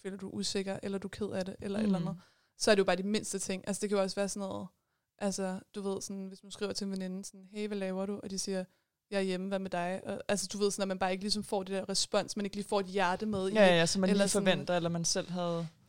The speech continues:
Speaker 1: at man føler, at sådan der, "Nå, okay, så du vil ikke se mig, selvom du er hjemme," eller sådan, at man så lige føler,
Speaker 2: <laughs> Ja.
Speaker 1: at du er sammen med en anden, men jeg må ikke komme med, eller sådan et eller andet, ikke?
Speaker 2: Nej. Ja, det er rigtigt nok. Øhm, ja. Og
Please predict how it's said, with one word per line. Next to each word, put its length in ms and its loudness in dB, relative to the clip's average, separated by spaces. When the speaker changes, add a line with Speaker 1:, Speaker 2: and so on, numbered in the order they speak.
Speaker 1:
at 120 -2
man 100 -4
føler, 340 -2
at 120 -4
sådan 220 -6
der, 120 -4
"Nå, 120 0
okay, 180 2
så 100 -4
du 60 -6
vil 80 -4
ikke 100 0
se 160 0
mig, 160 -2
selvom 180 -2
du 80 -4
er 40 -4
hjemme," 280 -4
eller 140 -2
sådan, 240 -2
at 140 -6
man 100 -2
så 100 2
lige 120 4
føler, 140 4
Speaker 2:
<laughs> 20 8
Ja. 60 6
Speaker 1:
at 60 2
du 200 2
er 80 0
sammen 240 2
med 80 0
en 40 -4
anden, 280 2
men 160 -2
jeg 100 4
må 40 2
ikke 120 -2
komme 200 -2
med, 220 0
eller 140 0
sådan 180 -4
et 60 0
eller 160 -2
andet, 140 -2
ikke? 80 6
Speaker 2:
Nej. 220 4
Ja, 240 2
det 120 -10
er 100 -2
rigtigt 220 -2
nok. 180 -2
Øhm, 560 -4
ja. 120 -6
Og 60 -10